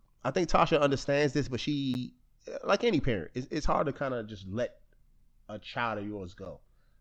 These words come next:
Um, so, we, uh, so we, I mean, uh, does this mean, is this the final closure? I knew we wasn't gonna give him, like, Raising Yaz 'cause it wouldn't make sense. Uh, but I wonder if this is the final closure, or do we get some type of reunion for the whole family at some point once Tariq figures out his lifestyle or what he wants to do as far as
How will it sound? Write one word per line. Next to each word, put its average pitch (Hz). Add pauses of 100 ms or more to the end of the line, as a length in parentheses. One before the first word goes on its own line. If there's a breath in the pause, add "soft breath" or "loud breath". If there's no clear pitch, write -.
Um, 98 (240)
so, 135
we, 160
uh, 139
so 160
we, 190
I 175
mean, 127 (220)
uh, 117
does 123
this 143
mean, 151
is 117
this 131
the -
final 139
closure? 151
I 147
knew 196
we 185
wasn't 135
gonna 110
give 110
him, 110
like, 87 (120)
Raising 101
Yaz 95
'cause 95
it 101
wouldn't 92
make 87
sense. - (440 loud breath)
Uh, 117
but 120
I 131
wonder 143
if 127
this 139
is 120
the 117
final 120
closure, 113
or 117
do 117
we 120
get 120 (880)
some 139
type 139
of 131
reunion 131
for -
the 120
whole 123
family 120
at 98
some 120
point 113
once 113
Tariq 117
figures 113
out 104
his 104
lifestyle 85
or 87
what 101
he 107
wants 98
to 92
do 101
as 90
far 92
as 87